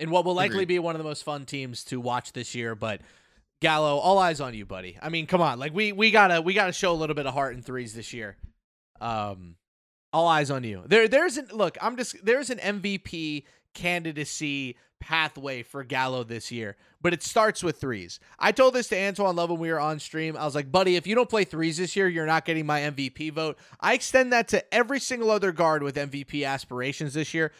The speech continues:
Speaker 1: If you're not playing threes, you're not getting on my M V P ballot. It's just, I,
Speaker 2: Welcome
Speaker 1: I, I
Speaker 2: to
Speaker 1: gotta have some standards.
Speaker 2: Welcome to our version of the sixty-five game rule in the N B A.
Speaker 1: Yeah. <laughs>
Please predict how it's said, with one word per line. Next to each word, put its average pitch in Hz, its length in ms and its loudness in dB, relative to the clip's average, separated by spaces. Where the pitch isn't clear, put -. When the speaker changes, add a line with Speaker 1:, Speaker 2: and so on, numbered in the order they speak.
Speaker 1:
If 143 140 -4
you're 208 160 6
not 233 200 6
playing 220 260 2
threes, 202 440 -2
you're 147 100 -2
not 185 200 4
getting 180 220 0
on 170 140 0
my 156 140 -2
M 143 120 -4
V 127 140 -4
P 117 160 -12
ballot. 64 360 -14
It's 123 180 -12
just, - 380 -4
I, 135 100 2
Speaker 2:
Welcome 131 160 0
Speaker 1:
I, 147 60 4
I 135 40 0
Speaker 2:
to 156 160 0
Speaker 1:
gotta 180 180 4
have 185 140 6
some 185 140 -8
standards. 185 640 -2
Speaker 2:
Welcome 151 300 -4
to 151 100 -4
our 135 200 0
version 120 460 -6
of 110 180 -8
the 113 120 -8
sixty-five 113 640 -4
game 104 260 -10
rule 95 180 -10
in 95 60 -12
the 95 120 -10
N 92 100 -12
B 87 180 -12
A. 73 220 -12
Speaker 1:
Yeah. 196 380 2
<laughs> - 40 -6